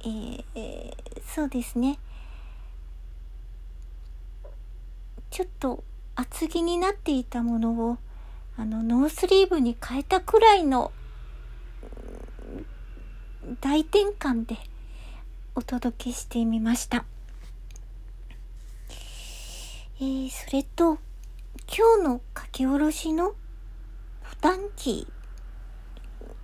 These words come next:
これはですね、えーっと、手紙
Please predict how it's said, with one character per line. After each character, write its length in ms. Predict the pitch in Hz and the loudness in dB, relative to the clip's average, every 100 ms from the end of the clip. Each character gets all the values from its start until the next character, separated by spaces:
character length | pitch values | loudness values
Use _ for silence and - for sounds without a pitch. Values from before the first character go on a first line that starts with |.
| - - - - - - - - - | -12 -12 -12 -12 -12 -12 -12 -12 -12
こ 140 | - 240 | -10 0
れ 160 | 277 | 4
は 180 | 330 392 | 8 6
で 160 | 370 285 | 6 0
す 200 | - 247 | 2 4
ね、 480 | 247 254 247 240 262 - - - - - - - - - - - - - - - | 8 8 6 2 -2 -10 -12 -12 -12 -12 -12 -12 -12 -12 -12 -12 -12 -12 -12 -2
え 40 | |
ー 320 | 247 254 269 | 2 4 4
っ 20 | 262 - - - - - - - - - | 0 -8 -12 -12 -12 -12 -12 -12 -12 -8
と、 280 | - 254 247 - | -4 -2 -4 -6
手 140 | - 233 | -4 -2
紙 480 | - 302 359 392 | 2 4 4 4